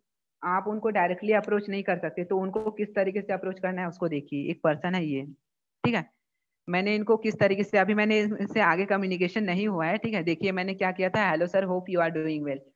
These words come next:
Already मुझे पता है कि ये जो बन-, person है वो already कुछ ना कुछ बड़ा कर रहा है। देखिए इनका, देखिए अपना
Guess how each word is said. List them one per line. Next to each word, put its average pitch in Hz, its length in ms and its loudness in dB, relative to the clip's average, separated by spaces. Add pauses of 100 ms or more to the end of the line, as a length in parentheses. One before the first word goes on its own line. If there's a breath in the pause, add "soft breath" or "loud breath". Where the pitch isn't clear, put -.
(200)
Already 180 400 2
मुझे 214 220 0
पता 208 260 2
है 208 180 2
कि 214 120 -8 (100)
ये 185 160 4
जो 214 160 0
बन-, 170 220 -4 (180)
person 170 340 0
है 180 140 0
वो 202 120 2
already 170 320 0
कुछ 185 200 -4
ना 190 80 -2
कुछ 190 180 -4 (120)
बड़ा 160 220 4
कर 156 180 2
रहा 147 120 -2
है। 143 80 -2
देखिए 147 400 -8 (600)
इनका, 190 280 4
देखिए 196 300 4
अपना 202 280 4